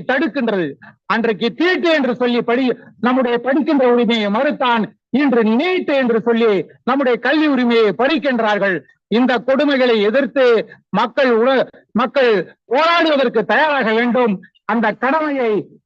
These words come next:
செய்து வருவதுதான் திராவிடர் கழகம். எந்த ஒரு எதிர்பார்ப்பும் இல்லாமல்,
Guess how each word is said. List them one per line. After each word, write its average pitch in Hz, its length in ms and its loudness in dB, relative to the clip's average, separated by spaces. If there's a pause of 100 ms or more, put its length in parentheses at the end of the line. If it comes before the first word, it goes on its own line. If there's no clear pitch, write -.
செய்து 330 300 0
வருவதுதான் 247 560 0
திராவிடர் 233 480 0
கழகம். 208 320 2 (340)
எந்த 247 300 2
ஒரு 262 180 0
எதிர்பார்ப்பும் 247 640 0
இல்லாமல், 220 380 2